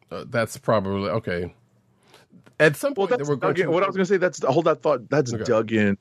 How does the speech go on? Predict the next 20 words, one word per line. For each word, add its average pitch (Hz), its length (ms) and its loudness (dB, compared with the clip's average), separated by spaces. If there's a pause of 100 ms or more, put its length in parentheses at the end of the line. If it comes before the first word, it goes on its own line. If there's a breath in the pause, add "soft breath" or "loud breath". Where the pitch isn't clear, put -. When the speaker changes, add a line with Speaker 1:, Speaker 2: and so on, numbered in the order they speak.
(120)
Speaker 2:
at 104 120 2
least 110 200 0
trying 101 380 2
to 95 300 0
maintain 95 640 2
his 98 280 0
story 98 500 2
while 78 680 2
intertwining 90 600 2
this 85 180 0
in 85 100 0
the 82 120 0
X 82 200 -2
corner. 55 440 -8 (440 loud breath)
Speaker 1:
Yes. - 1120 -10 (1700)
That, 104 320 0
that 120 160 4
is, 110 180 0
that 120 220 4
is 101 180 -4